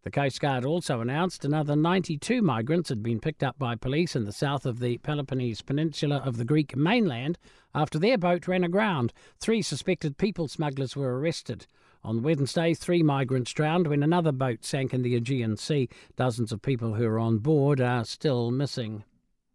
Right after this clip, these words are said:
The Silver Ferns are treasuring the time they get to spend with loved ones over Christmas before they head to London next month for netball's Quad Series. The fourteen strong squad leave Auckland on January eighth and will go head-to-head with Australia, England and South Africa.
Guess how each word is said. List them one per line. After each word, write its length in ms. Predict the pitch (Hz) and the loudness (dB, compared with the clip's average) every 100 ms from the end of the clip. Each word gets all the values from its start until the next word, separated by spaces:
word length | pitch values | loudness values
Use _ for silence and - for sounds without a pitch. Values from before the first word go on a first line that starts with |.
| _ _ _ _ _ _ _ _ _ _ _ _ | _ _ _ _ _ _ _ _ _ _ _ _
The 80 | - | -4
Silver 400 | 226 220 185 170 | 0 0 0 -6
Ferns 520 | - 208 190 233 170 | -2 0 2 2 0
are 60 | 156 | -2
treasuring 540 | - 214 160 170 160 | 0 0 2 2 2
the 80 | 147 | 0
time 340 | - 175 220 | 0 2 2
they 140 | 214 165 | 4 2
get 180 | 170 | 2
to 80 | 156 | -2
spend 300 | - - 165 | -2 2 2
with 140 | 143 143 | 2 2
loved 300 | 185 180 160 | 0 0 -2
ones 280 | 147 139 | -2 0
over 220 | 147 143 135 | 0 -2 -2
Christmas 440 | - 156 220 208 | -4 -2 -2 -2
before 320 | - 165 170 | -2 2 4
they 140 | 165 156 | 4 4
head 180 | 165 | 4
to 100 | 156 | 2
London 420 | 170 190 208 156 139 | 2 4 4 4 2
next 280 | 139 - | 0 0
month 260 | 151 170 185 | 0 2 0
for 80 | 180 | 2
netball's 460 | 165 139 156 147 | 2 2 0 0
Quad 320 | - 175 185 180 | 0 0 0 0
Series. 500 | 185 156 110 101 - - - _ | 0 0 -2 -8 -14 -20 -20 _
The 80 | 104 | -2
fourteen 440 | 147 127 127 120 | 0 2 2 2
strong 340 | - 147 127 | 2 0 2
squad 340 | 120 - 151 147 | 0 2 2 4
leave 240 | 143 139 | 4 4
Auckland 340 | 147 139 196 180 | 2 2 2 4
on 180 | 131 | 2
January 400 | 117 135 123 120 | 2 4 4 4
eighth 340 | 123 180 - - | 2 0 -2 -4
and 140 | 143 | -2
will 160 | 143 147 | -2 -2
go 200 | 160 156 | 0 2
head-to-head 460 | 175 165 165 170 | 2 2 2 2
with 120 | 151 151 | 2 0
Australia, 560 | 143 - 196 202 190 170 | -2 -2 0 2 2 2
England 400 | 185 170 170 160 | 2 4 2 2
and 240 | 156 151 | 0 0
South 240 | 156 131 | -2 -2
Africa. 460 | 135 107 95 - 90 | -4 -6 -10 -12 -14